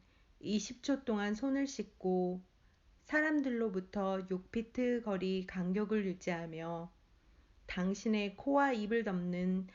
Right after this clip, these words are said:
얼굴 마스크를 착용하는 것입니다. 기억해 주십시오.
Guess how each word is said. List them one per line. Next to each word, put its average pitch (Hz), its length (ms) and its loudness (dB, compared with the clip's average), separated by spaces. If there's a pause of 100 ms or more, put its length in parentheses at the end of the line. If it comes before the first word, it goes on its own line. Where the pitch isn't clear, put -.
(220)
얼굴 220 380 4
마스크를 190 640 0
착용하는 240 560 -2
것입니다. 160 840 -6 (760)
기억해 214 420 2
주십시오. 170 840 -2